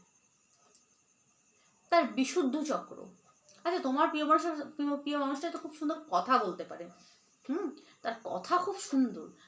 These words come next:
কারণ তার বিশুদ্ধ চক্র ওপেন। এই যে এটা বিশুদ্ধ চক্র, এটা ওপেন, দারুণ কথা বলে। এবং সে আজকে আত্মান্ত গভীরভাবে, মানে নিজের, উম,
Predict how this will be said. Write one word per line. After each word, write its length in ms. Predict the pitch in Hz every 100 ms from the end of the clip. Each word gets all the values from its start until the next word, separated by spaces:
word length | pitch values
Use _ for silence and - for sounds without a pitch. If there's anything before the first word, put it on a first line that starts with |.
| -
কারণ 140 | 302
তার 120 | 349
বিশুদ্ধ 400 | 254 254 - 285 370
চক্র 280 | 339 339 359
ওপেন। 380 | 269 - 214 143 - - _ _ _ _ _ _ -
এই 80 | 233
যে 100 | 220
এটা 160 | 214 196
বিশুদ্ধ 300 | 202 247 214
চক্র, 300 | 190 175 - - - _ _ _
এটা 180 | 254 311
ওপেন, 400 | 247 262 - 156 131 - _ _ _ - - _ _ _ _ 220
দারুণ 400 | 233 233 311 320
কথা 320 | 240 - 208
বলে। 240 | - - - _ _ _ _ - - - -
এবং 220 | 294 339
সে 280 | - 311 370
আজকে 420 | 381 359 - 330 440 427 -
আত্মান্ত 580 | 247 294 294 359 415 403
গভীরভাবে, 880 | 247 254 254 277 359 330 302 277 254 - - -
মানে 140 | 277
নিজের, 340 | 262 262 294 339
উম, 380 | 247 - 214